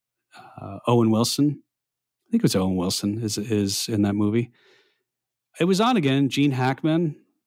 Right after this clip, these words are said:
uh, about a pilot who gets shot down. He's behind enemy lines. I think it's solid.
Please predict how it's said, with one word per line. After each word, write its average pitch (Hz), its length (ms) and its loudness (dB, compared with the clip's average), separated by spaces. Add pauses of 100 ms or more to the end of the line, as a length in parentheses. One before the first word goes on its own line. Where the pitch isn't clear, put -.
(140)
uh, 117 400 0
about 113 200 0
a 104 40 -4
pilot 123 500 2
who 113 240 -2
gets 107 280 -8
shot 104 340 -6
down. 131 540 2
He's 113 120 -2
behind 107 380 -6
enemy 104 260 -4
lines. 120 720 -2 (640)
I 147 160 2
think 196 140 2
it's 202 140 0
solid. 202 500 -2